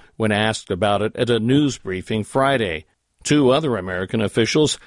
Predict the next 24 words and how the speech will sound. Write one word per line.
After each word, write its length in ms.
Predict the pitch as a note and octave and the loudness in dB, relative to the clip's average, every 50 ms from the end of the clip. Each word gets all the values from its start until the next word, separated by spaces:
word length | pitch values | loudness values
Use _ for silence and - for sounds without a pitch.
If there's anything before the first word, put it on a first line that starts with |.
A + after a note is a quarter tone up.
| _ _ | _ _
speaking 480 | - - - F3+ F3+ E3+ - F3 E3 | -16 -4 0 0 0 0 0 -2 -2
on 140 | E3 D#3+ D3 | 0 0 0
the 80 | C#3+ - | 0 -2
condition 480 | - D3 B2+ B2 D#3 D3+ - D3+ B2+ | 0 0 0 2 2 0 0 0 0
of 100 | A#2+ G#2+ | -2 -2
anonymity 800 | - C3 C3+ C3+ B2 A#2 B2+ C#3+ D3+ B2 A2 G2 G2 G#2+ C3 C3 | -2 0 0 2 2 2 2 2 2 0 -2 -2 -4 -4 -6 -6
to 160 | - - C3+ | -6 -4 -2
discuss 500 | B2 B2+ - - - D3+ D3 D3 - - | 0 0 0 0 2 2 2 2 0 -2
intelligence, 680 | B2+ A#2 - - D3+ D#3 D3+ C3 G#2 A2+ A#2 A#2+ - - - - - - - | -2 -2 -2 0 2 2 2 2 0 -2 -2 -4 -4 -6 -12 -18 -20 -20 -8
said 240 | - - E3+ F3 D3 | -2 0 0 0 0
the 80 | C3 A#2+ | -2 -4
U 300 | A#2 A#2+ C#3+ D#3 E3 E3 | -2 0 0 2 2 2
S 180 | D#3+ - - | 2 2 0
assessment 640 | D#3+ D#3 - - D#3+ D3+ C3+ - - C3 C3+ - - | 0 0 2 2 2 2 2 0 -2 -4 -4 -4 0
was 220 | C3+ C3+ C3 A2+ | 0 0 0 0
the 100 | C3+ C3 | 0 2
result 480 | A#2+ B2 B2 A#2 - C#3+ C3+ C#3 - C#3+ | 2 2 2 4 4 2 2 2 0 -2
of 100 | A#2+ G#2+ | -4 -6
a 60 | F#2 | -6
combination 760 | - - - C#3+ D#3 D3+ C3 A#2+ B2 C3+ C#3 A#2+ - - A#2 | -8 -4 0 0 0 2 0 0 0 0 0 0 0 -2 -2
of 160 | G#2+ G2 - | -2 -4 -4
intercepts 680 | - D3 D#3 C3 G#2+ - - F#2 D#2+ E2 - - - - | -2 0 0 0 0 -2 -2 -2 -2 -4 -4 -8 -12 -6
and 220 | - C3 B2+ A#2+ B2 | -2 0 2 4 4
movements 420 | C#3+ E3+ D#3+ A#2+ A#2 A#2+ A2+ - | 4 4 2 2 -2 -4 -6 -6